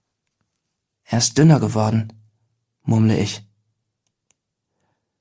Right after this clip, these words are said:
Ein paar Minuten später gehen John und meine Mutter an dem Fenster vorbei,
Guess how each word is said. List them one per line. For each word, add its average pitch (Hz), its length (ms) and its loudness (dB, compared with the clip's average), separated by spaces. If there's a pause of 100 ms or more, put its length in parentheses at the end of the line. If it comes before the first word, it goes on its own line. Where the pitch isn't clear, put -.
(260)
Ein 135 280 0
paar 156 160 2
Minuten 160 300 6
später 147 380 0
gehen 127 200 2
John 127 240 2
und 135 80 2
meine 120 180 2
Mutter 127 260 2
an 110 80 4
dem 107 100 2
Fenster 107 360 -2
vorbei, 107 420 -2